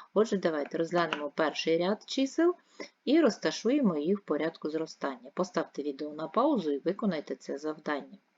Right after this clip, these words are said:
Давайте перевіряти. Отже, дванадцять, вісімнадцять, двадцять чотири, тридцять, тридцять п'ять, тридцять шість, сорок два, сорок п'ять, сорок вісім, п'ятдесят чотири.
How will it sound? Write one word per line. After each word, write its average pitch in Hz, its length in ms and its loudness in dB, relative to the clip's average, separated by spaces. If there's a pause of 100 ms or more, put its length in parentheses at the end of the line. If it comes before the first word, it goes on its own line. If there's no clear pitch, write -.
(1700)
Давайте 151 320 -4
перевіряти. 151 720 0 (800)
Отже, 165 340 2
дванадцять, 170 960 2 (720)
вісімнадцять, 160 680 -4
двадцять 175 300 -4
чотири, 202 440 2
тридцять, 165 400 -4
тридцять - 300 -10
п'ять, 190 200 2
тридцять 147 240 -6
шість, 208 300 -2
сорок 143 280 -8
два, 151 180 0
сорок - 300 -12
п'ять, 240 280 0
сорок - 260 -8
вісім, 196 220 -4
п'ятдесят 156 400 -8
чотири. - 440 -10